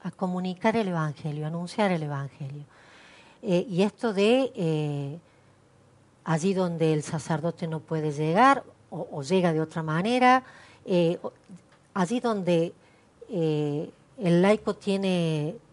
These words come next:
su razón de, de ser, su llamado a estar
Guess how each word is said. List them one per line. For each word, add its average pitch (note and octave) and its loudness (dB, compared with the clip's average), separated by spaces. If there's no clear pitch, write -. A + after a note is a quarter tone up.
su D#3+ -6
razón F3 -2
de, F3 -2
de D3+ -2
ser, B3 8
su - -6
llamado F3 2
a - 0
estar F#3 0